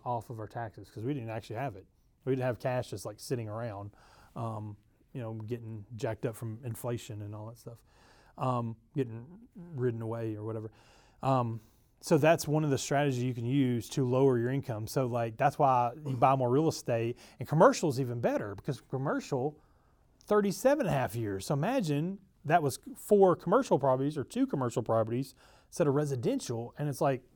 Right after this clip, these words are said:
boom. I got friends that, like, will do, I got a friend that bought an airplane. Now, again, this is an extreme example, but just to, like, there's a million things you could do. You could go buy a truck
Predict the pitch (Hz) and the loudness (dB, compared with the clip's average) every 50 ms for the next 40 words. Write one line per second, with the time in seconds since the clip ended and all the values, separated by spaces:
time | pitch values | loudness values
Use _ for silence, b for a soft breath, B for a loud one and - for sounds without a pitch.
0 | _ - 165 175 165 139 123 120 120 b b b b b b b b b b _ | _ -2 0 2 2 0 0 -2 -4 b b b b b b b b b b _
1 | - - 190 247 277 233 151 - - 160 151 151 156 151 156 151 131 143 135 131 | 0 2 4 4 4 2 2 0 -4 -2 -2 -2 0 -2 -2 -2 -2 -2 -2 -2
2 | 131 - 151 135 131 123 120 117 _ _ b b b b b b 165 151 135 120 | -2 -4 -4 -2 -2 -2 -4 -6 _ _ b b b b b b 0 0 0 2
3 | 120 139 139 143 139 139 139 135 139 139 _ _ _ _ _ - 185 240 247 175 | 2 2 4 4 4 2 2 0 -2 -4 _ _ _ _ _ 2 4 4 4 2
4 | - - 170 170 208 214 165 127 127 131 123 127 156 208 - - - 117 113 120 | 2 0 0 0 0 0 2 4 4 4 4 4 2 0 0 0 -2 -4 -2 0
5 | 131 139 147 147 139 139 139 131 127 135 135 170 165 156 147 - - 175 156 147 | 0 0 0 0 0 0 0 0 0 -2 0 0 -2 -2 -2 -2 -2 0 0 0
6 | 131 131 143 135 127 135 123 123 135 127 147 139 - - 143 - - _ - - | 2 2 0 0 0 0 0 0 0 0 0 -2 -2 -4 -6 -6 -8 _ 0 2
7 | 143 139 120 123 156 170 143 156 143 147 151 170 180 180 170 156 147 139 120 147 | 2 2 2 0 0 2 2 4 4 4 6 6 6 6 6 6 4 2 2 0
8 | 143 139 127 113 120 127 120 113 131 120 104 120 139 175 160 139 143 156 147 143 | 0 0 0 -2 -2 -2 -2 -2 -2 -2 -2 -2 -2 0 0 2 4 4 6 6
9 | 139 127 - - - 180 180 151 131 139 - | 4 4 2 2 6 6 6 6 6 2 -2